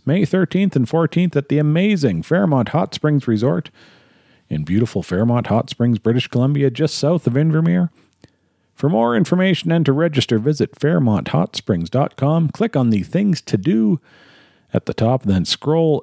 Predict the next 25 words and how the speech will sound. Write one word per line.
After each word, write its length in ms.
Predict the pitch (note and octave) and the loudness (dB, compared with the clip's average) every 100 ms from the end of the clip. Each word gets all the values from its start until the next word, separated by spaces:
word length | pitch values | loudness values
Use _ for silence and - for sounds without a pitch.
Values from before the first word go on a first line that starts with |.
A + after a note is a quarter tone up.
| G2 | -2
down 280 | A#2 D3 C#3 | 0 2 0
to 80 | A#2 | 0
the 120 | A2+ | 0
Events 320 | G#2 D#3+ D#3 | 0 0 0
and 140 | B2 - | -2 0
Festivals 460 | D3 - - C3 | -2 -2 -2 -2
button. 280 | A2+ C3 B2+ | 0 -2 2
Give 140 | G#2 | 2
it 60 | F#2+ | 0
a 40 | |
click. 360 | - B2 E3+ - - _ _ _ | -2 -2 -4 -8 -20 _ _ _
There 240 | G2+ B2+ F3 | -2 0 2
you 140 | C#3+ | 2
will 100 | G#2+ | 0
find 320 | - C#3+ E3 | 0 0 2
the 60 | G2+ | 2
link 220 | C3+ D#3 | 0 0
for 100 | G#2 | 0
the 100 | A#2 | -2
Seriously 960 | - C#3+ F3+ G#3 G3 - F3 D#3+ E3+ - | -2 -2 0 2 0 -2 -2 0 0 -4
Smokin' 560 | - - A#2+ E3+ E3+ C3 | -8 -2 -2 0 0 0
B 220 | G2 F3+ | 2 0
B 120 | E3+ | 0
Q 300 | C#3 - E2 | -2 -2 -2
weekend. 520 | D#2 A#2+ - D3+ E3 | 0 -2 0 -2 -2